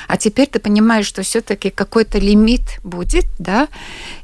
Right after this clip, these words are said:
И, скажем, не то, что вот как бы, как люди говорят, к-, кон-,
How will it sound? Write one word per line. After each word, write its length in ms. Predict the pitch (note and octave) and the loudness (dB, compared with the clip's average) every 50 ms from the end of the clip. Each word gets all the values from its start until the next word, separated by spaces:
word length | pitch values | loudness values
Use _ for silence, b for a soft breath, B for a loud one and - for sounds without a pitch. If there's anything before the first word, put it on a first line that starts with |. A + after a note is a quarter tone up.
| - | -6
И, 500 | - - A3+ A#3 A3+ A3 A3 G#3 G3+ F#3+ F3 | 2 4 6 6 6 6 6 4 2 0 -2
скажем, 600 | - - - - A3+ G#3+ G#3 G#3 G3+ G#3 F#3+ - - | -4 -6 -4 -4 -4 -2 0 0 0 0 0 0 0
не 280 | G3+ G#3+ G#3+ G#3+ G#3 | 2 2 2 2 0
то, 200 | G#3 - B3 C#4 | 0 0 -2 0
что 240 | C#4+ - - G#3 F#3 | 0 -2 -4 -4 -4
вот 140 | F#3 G3 - - | -4 -4 -4 -2
как 200 | - G3+ G3 G3 | 0 0 0 0
бы, 160 | F#3 F#3 - - - - - - - - - | -2 -4 -4 -6 -14 -20 -20 -20 -20 -12 -8
как 220 | - F3+ - - | -8 -8 -6 -6
люди 300 | F#3+ F#3 G#3 A3 G3+ G3 | 0 2 2 2 2 0
говорят, 440 | - - G3 F#3+ F3+ F3+ F#3 - - | -2 -2 -2 0 0 0 -2 -2 -6
к-, 160 | - - - - - - - | -12 -16 -16 -16 -16 -16 -2
кон-, 240 | - F#3 F#3 F3+ | 0 2 2 2